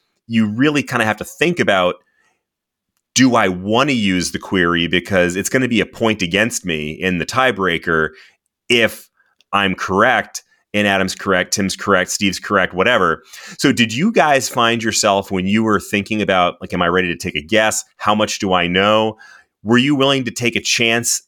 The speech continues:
and make a little bit of a guess because you wanted to get in front of somebody else? Or did you find yourself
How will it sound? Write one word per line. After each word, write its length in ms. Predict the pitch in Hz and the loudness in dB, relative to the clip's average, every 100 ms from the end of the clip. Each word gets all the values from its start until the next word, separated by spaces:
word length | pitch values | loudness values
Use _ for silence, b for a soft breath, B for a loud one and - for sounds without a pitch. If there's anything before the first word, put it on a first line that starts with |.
| _ | _
and 160 | 101 104 | 0 2
make 180 | 113 | 2
a 40 | 110 | -2
little 200 | 104 104 | -2 -2
bit 80 | 101 | -2
of 80 | |
a 60 | 85 | -4
guess 420 | 80 80 101 - | -2 0 2 0
because 260 | - 95 90 | -4 -4 -2
you 80 | 101 | 0
wanted 280 | 98 101 | 0 0
to 40 | 92 | -2
get 180 | 87 95 | -2 -2
in 180 | 95 | -2
front 240 | 85 104 90 | -4 -4 -2
of 40 | |
somebody 380 | - 98 82 78 | -2 -2 -2 -2
else? 320 | 92 160 185 | 0 0 0
Or 80 | 127 | 0
did 140 | 90 | 0
you 100 | 98 | -4
find 400 | 113 110 104 98 | -2 0 0 -2
yourself 580 | 95 90 98 90 82 - | -4 -2 2 2 2 -2